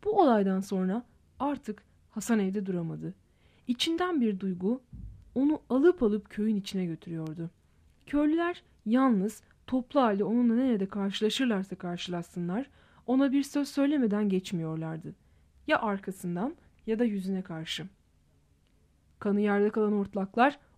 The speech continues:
oğulları böyle biricik de olsa, çalarlar onları. Hortlaklar, hortlaklıktan kurtulmak için her şeyi yaparlar.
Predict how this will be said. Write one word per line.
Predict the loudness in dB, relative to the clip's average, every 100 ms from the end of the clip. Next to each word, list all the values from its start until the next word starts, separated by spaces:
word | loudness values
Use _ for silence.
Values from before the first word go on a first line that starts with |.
| -2
oğulları | 0 2 0 2
böyle | 2 2 2
biricik | 0 0 -2 -4 0
de |
olsa, | 0 0 0 0 0 _ _ _ _
çalarlar | -6 -2 0 0 0
onları. | -2 -4 -6 -8 -14 _ _ _ _ _ _
Hortlaklar, | -6 -4 0 0 4 4 4 _ _
hortlaklıktan | -4 -2 -4 -6 -6 -2 0
kurtulmak | 0 -4 -4 -2 -2
için | -4 0 2 2 -4
her | -2 0
şeyi | 2 2 2
yaparlar. | 0 -4 -4 -4 -6 -12